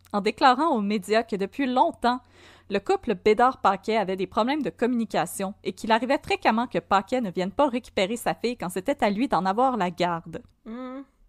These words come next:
Speaker 1: Selon Pepper, Bédard avait toujours prévu rentrer au Canada après les vacances de Noël, puisque Maude devait participer à une sortie scolaire le huit janvier deux mille sept.
Speaker 2: Probablement, euh, les glissades sur tube à Saint-Jean-le-Mata.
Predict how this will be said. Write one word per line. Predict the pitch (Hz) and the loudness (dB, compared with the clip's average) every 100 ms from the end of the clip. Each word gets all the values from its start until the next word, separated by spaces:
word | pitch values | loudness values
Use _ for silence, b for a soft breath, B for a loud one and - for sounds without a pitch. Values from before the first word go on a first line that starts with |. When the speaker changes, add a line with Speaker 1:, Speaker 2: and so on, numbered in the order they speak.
| _ | _
Speaker 1:
Selon | - - 359 370 | -10 2 4 4
Pepper, | - 220 180 247 254 254 - _ _ - | 2 0 2 2 0 -2 -8 _ _ -2
Bédard | 277 240 233 226 190 - | 0 2 2 0 -6 -6
avait | 220 | -4
toujours | 214 311 302 381 | -2 -2 -2 -4
prévu | - 214 220 | -4 -4 -4
rentrer | 196 190 - | -2 -2 -2
au | 233 | -4
Canada | - 208 202 165 214 | -2 -4 -2 -2 -4
après | - 165 | -4 -4
les | |
vacances | 170 247 311 302 | 0 0 -2 -4
de | 185 | -4
Noël, | 175 160 214 196 _ - | -4 -4 -6 -10 _ -8
puisque | 233 - | -8 -2
Maude | 262 214 294 254 | -2 2 0 0
devait | 202 196 | -4 -4
participer | 196 294 - - 415 | -2 -4 -4 -2 -2
à | |
une | - | -2
sortie | 320 - 349 | -6 -6 -8
scolaire | - 302 254 370 294 | 0 2 4 2 0
le | 190 | -4
huit | 202 226 | -4 -4
janvier | 208 208 214 | -4 -2 -2
deux | 220 233 | -2 -4
mille | 202 165 - | -6 -10 -2
sept. | 285 247 - _ _ _ | -2 -2 -10 _ _ _
Speaker 2:
Probablement, | 240 233 240 254 269 262 | -2 0 0 -2 -2 -2
euh, | 240 233 | -2 -2
les | 233 247 | -4 -8
glissades | 202 240 302 269 | -8 -6 -2 -4
sur | - 247 | -4 -8
tube | - 294 | -6 -4
à | 254 | -4
Saint-Jean-le-Mata. | 254 240 254 240 233 | -4 -6 -4 -4 -4